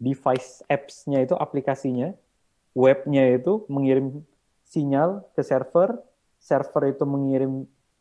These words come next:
sinyal ke yang I O T tadi, dia I O T yang barang tadi, yang ditanam di tambak tadi,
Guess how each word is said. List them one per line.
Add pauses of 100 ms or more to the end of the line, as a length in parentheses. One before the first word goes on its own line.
sinyal
ke
yang
I
O
T
tadi,
dia (720)
I
O
T
yang
barang
tadi,
yang
ditanam
di
tambak
tadi,